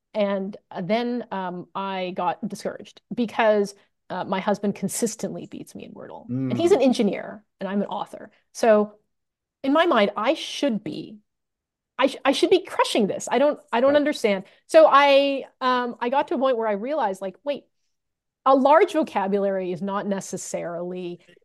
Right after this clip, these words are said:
Speaker 2: Yes.
Speaker 1: an advantage in Wordle. It is potentially actually a detriment to you in Wordle.
Speaker 2: Yeah.
Speaker 1: And, and, um, my husband, being an engineer, has the,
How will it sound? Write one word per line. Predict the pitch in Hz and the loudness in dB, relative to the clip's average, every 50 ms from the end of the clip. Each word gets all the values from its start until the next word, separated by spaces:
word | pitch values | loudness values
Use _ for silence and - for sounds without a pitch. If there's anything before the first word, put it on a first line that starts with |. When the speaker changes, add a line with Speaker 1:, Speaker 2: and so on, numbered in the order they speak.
| _ _ - | _ _ -4
Speaker 2:
Yes. | 160 156 - - - - - - | -4 -4 -4 -4 -10 -16 -14 -10
Speaker 1:
an | - 247 262 247 | -4 0 2 2
advantage | 202 185 202 185 180 - - - - 208 - - - - - | 4 4 2 2 0 -2 -8 -12 -14 -14 -16 -18 -18 -10 -4
in | 226 202 196 180 | -2 0 0 0
Wordle. | - - - - - - - | -2 -6 -10 -10 -12 -2 2
It | - 294 | 4 6
is | 370 415 403 - - - _ _ _ _ | 8 8 6 4 0 -10 _ _ _ _
potentially | - - 226 233 226 - 233 202 185 170 - - _ _ _ _ _ - - | -4 -2 0 0 0 0 0 0 0 -2 -4 -10 _ _ _ _ _ -12 -8
actually | 214 196 185 - - 190 180 175 151 - - | -6 -6 -6 -4 -4 -4 -4 -4 -4 -6 -6
a | 202 | -4
detriment | 151 - 208 202 208 - 180 160 - - - - - _ - | 0 2 2 2 2 -2 -10 -10 -12 -14 -18 -20 -20 _ -8
to | - 170 | -6 -6
you | - - - | -6 -6 -8
in | - 196 180 | -8 -6 -6
Wordle. | 170 190 - - - - _ - _ - | -6 -8 -10 -10 -12 -14 _ -20 _ -12
Speaker 2:
Yeah. | 202 165 247 254 254 262 247 247 240 | -2 2 4 6 6 6 6 4 2
Speaker 1:
And, | 220 - _ _ _ _ _ _ - - - _ - | 0 -4 _ _ _ _ _ _ -20 -20 -20 _ 0
and, | 269 269 262 262 247 - _ _ - | 2 2 2 2 0 -6 _ _ -4
um, | 247 240 233 226 220 208 - _ - | -2 0 0 -2 -2 -6 -10 _ -4
my | 233 240 233 226 | 0 2 2 2
husband, | 220 220 294 403 403 - 214 185 185 190 165 | 2 4 2 2 2 0 -2 -2 -2 0 0
being | 208 196 196 | 0 0 0
an | 202 | 0
engineer, | - 214 196 - 240 240 233 208 190 | 0 -2 -2 -2 -2 -2 -2 -2 -4
has | 180 - - 196 196 202 202 190 | -6 -8 -8 -6 -4 -4 -4 -4
the, | 196 196 190 190 190 185 180 - | -2 -2 0 0 0 -2 -4 -6